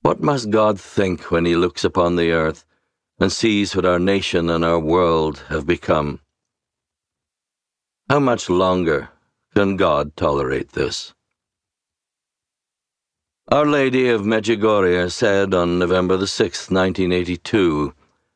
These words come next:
"Go on the streets of the city.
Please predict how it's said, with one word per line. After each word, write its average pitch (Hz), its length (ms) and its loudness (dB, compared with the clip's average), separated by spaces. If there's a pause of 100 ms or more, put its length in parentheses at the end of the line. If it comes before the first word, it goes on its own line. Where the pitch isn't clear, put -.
(680)
"Go 131 240 4
on 143 160 2
the 135 80 0
streets - 560 -4
of 101 100 -2
the 107 80 2
city. 78 540 -4